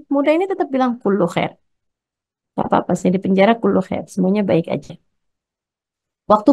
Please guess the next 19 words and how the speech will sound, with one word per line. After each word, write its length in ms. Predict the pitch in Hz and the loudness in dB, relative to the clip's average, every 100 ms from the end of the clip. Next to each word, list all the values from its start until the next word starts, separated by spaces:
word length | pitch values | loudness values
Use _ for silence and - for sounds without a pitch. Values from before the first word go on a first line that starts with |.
| 285 | 8
pun 100 | 330 | 8
berselang, 420 | 247 - 196 170 156 - - | 8 6 4 4 2 -6 -14
sampai 420 | - 196 190 233 226 | -2 0 2 2 2
kayak 300 | 220 196 190 - _ _ _ | 4 4 4 0 _ _ _
kurang 200 | 208 196 190 | 0 2 4
lebih, 280 | 185 180 208 208 190 | 2 2 2 0 -4
eh, 640 | - 185 185 185 185 180 180 _ _ _ _ _ - | -4 0 2 2 2 0 -2 _ _ _ _ _ -4
beberapa 360 | 185 180 185 190 180 175 | 0 4 4 4 4 4
bulan 440 | 196 202 190 185 175 | 4 6 4 2 -4
sesudahnya, 760 | - 196 185 180 185 202 233 _ | -6 -2 0 2 0 0 -4 _
ya 40 | 190 185 | -4 -2
udah 120 | 190 | 0
hampir 280 | 180 175 185 180 - - _ - | 0 2 0 0 -10 -20 _ -10
setahunan 480 | - 180 180 185 185 | 0 2 2 2 2
gitu, 240 | 180 180 247 269 _ | 0 0 0 -2 _
si 640 | - - 214 202 202 202 208 - _ - | -20 -6 -2 0 0 -2 -6 -12 _ -2
raja 240 | 220 202 208 | 0 2 2
ini 160 | 247 285 | 2 0
kembali 260 | 226 190 | 0 0